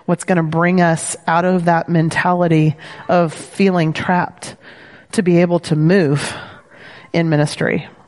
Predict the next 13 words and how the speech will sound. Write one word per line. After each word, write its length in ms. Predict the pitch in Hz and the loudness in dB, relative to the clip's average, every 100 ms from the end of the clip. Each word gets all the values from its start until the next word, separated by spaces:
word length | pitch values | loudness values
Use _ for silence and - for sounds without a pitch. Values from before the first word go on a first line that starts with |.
| _ _ _ _ _ _ _ _ _ _ _ _ _ - - _ | _ _ _ _ _ _ _ _ _ _ _ _ _ -20 -20 _
So 720 | - - 160 156 151 - - - | -6 0 2 2 0 -4 -6 0
with 260 | 175 165 | 0 2
that 220 | 208 220 | 0 2
in 160 | 220 202 | 4 4
mind, 400 | 185 190 196 196 - | 4 4 4 2 0
I'd 140 | 175 | 0
just 180 | 165 - | 0 0
ask 240 | 160 - | -2 -2
everybody 360 | 170 170 165 165 | 0 2 2 2
to 100 | 160 | 2
bow 240 | 156 160 | 2 2
their 140 | 165 156 | 0 2
heads. 520 | 165 170 175 - | 4 4 2 -4